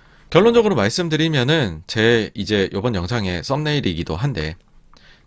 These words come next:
만시지탄이다, 시기가 늦었음을 좀 안타까워한다라는 겁니다. 조심히 하는 것도 좋아요. 하지만 모든 일에는 때가 있는 것 같아요.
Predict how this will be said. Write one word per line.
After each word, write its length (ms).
만시지탄이다, 1120
시기가 480
늦었음을 460
좀 140
안타까워한다라는 960
겁니다. 420
조심히 400
하는 200
것도 220
좋아요. 400
하지만 360
모든 320
일에는 320
때가 260
있는 220
것 100
같아요. 480